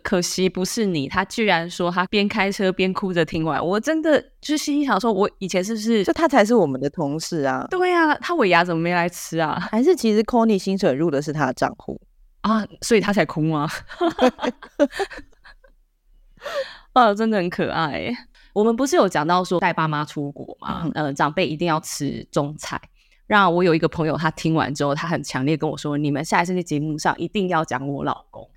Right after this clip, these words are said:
Speaker 1: 他说她老公也是一定得吃中餐的人，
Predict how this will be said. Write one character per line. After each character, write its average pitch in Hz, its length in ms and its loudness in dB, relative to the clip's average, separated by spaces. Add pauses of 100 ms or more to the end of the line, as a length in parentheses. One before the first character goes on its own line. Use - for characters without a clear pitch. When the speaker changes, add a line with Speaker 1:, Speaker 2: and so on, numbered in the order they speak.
Speaker 1:
他 - 120 0
说 214 100 2
她 208 140 4
老 160 220 2
公 165 180 -4
也 147 100 -4
是 160 220 -8 (300)
一 202 160 0
定 208 300 0
得 - 280 -2
吃 175 360 -2
中 175 280 0
餐 156 300 -2
的 147 100 -2
人， - 240 -8